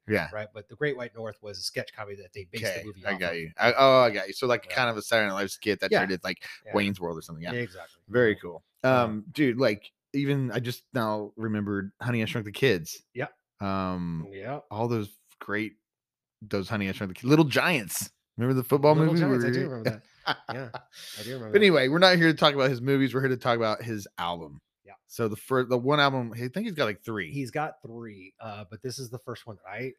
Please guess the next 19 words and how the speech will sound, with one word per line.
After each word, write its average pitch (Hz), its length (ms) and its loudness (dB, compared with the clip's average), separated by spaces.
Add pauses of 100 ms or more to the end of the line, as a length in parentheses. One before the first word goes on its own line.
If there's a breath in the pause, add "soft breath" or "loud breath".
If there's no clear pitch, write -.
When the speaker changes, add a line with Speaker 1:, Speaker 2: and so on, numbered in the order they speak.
Speaker 2:
ever 131 280 -10
caught 131 280 -14
wind 139 200 -8
of 143 240 -6 (100)
and 104 240 -16
listened 113 340 -12
to 123 180 -6
it 123 180 -8
and 104 180 -18
was 98 200 -16
just, 101 540 -16 (680)
I, 107 240 -6
I, 117 100 -10 (540)
just - 320 -12
amazed 95 600 -12 (340)
by 90 640 -10 (640)
how - 400 -4
I 90 120 -4
didn't, 101 380 -10